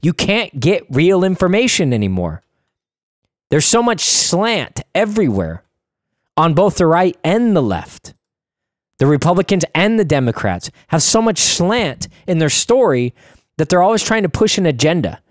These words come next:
They're never just trying to tell it how it is. And we don't need that anymore. We're getting out of this party politics bullcrap and understand that both sides of the aisle are corrupt. Now,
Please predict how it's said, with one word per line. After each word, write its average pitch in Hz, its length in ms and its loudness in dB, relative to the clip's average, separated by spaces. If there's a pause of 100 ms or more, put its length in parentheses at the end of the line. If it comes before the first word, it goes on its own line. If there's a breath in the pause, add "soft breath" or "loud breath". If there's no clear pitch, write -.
(260)
They're 131 80 0
never 185 200 2
just 185 200 -2
trying 185 220 0
to 143 60 -2
tell 151 280 -2
it - 100 -4
how 120 320 -2
it 113 80 0
is. 113 440 0 (1120)
And 139 80 0
we 165 80 2
don't 214 200 0
need 185 260 0
that 127 160 2
anymore. 101 340 0 (220 loud breath)
We're 127 80 -2
getting 220 240 0
out 175 160 2
of 190 60 0
this 139 120 -2
party 151 360 0
politics 143 580 -2 (260 soft breath)
bullcrap 113 760 -2 (960)
and 139 100 2
understand 165 600 0 (120)
that 135 180 -2
both 190 220 2
sides 185 340 0
of 139 60 -4
the 139 100 0
aisle 135 360 0
are 131 200 2
corrupt. 113 480 -2
Now, 117 300 0